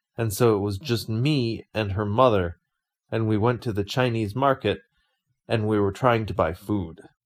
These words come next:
It was pretty much me on my phone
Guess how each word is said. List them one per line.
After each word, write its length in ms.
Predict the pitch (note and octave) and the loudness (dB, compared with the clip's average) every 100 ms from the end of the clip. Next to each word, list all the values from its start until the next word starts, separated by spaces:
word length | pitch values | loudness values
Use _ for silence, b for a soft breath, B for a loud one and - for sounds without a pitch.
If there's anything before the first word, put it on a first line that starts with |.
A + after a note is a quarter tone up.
| _ _ _ _ _ _ _ - | _ _ _ _ _ _ _ -2
It 140 | C#3+ | 0
was 260 | D3 C3+ - | 2 0 -4
pretty 460 | - - F3+ F#3+ F#3 | -10 4 6 6 4
much 280 | E3+ D#3 | 2 2
me 320 | C#3+ C#3+ D3 C#3+ | 0 0 2 0
on 260 | A#2+ A#2+ | 0 2
my 160 | A#2 G#2 | 2 0
phone 680 | - D#3 D#3 A#2 G#2+ A2 | 2 4 6 4 0 -6